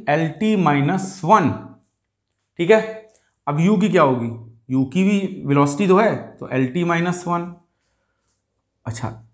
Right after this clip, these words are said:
एटी की क्या है? Dimension of एटी,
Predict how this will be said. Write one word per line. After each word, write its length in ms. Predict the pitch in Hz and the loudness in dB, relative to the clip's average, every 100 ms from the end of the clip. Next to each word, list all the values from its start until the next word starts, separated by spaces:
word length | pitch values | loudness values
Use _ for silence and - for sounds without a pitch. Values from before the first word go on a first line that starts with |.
| - | 4
एटी 1500 | 175 226 247 254 - - _ _ _ _ _ _ _ - 233 | 6 8 4 -2 -12 -20 _ _ _ _ _ _ _ -2 0
की 140 | 233 202 | 2 2
क्या 240 | 160 135 | 4 2
है? 160 | 113 113 113 - - _ _ _ _ _ _ _ | 2 -2 -6 -12 -20 _ _ _ _ _ _ _
Dimension 640 | 135 135 139 143 143 196 190 147 | -6 0 2 2 0 0 0 2
of 580 | 131 147 180 - - | 2 2 -2 -6 -6
एटी, 640 | 143 143 143 185 127 - | -2 -2 0 0 0 -4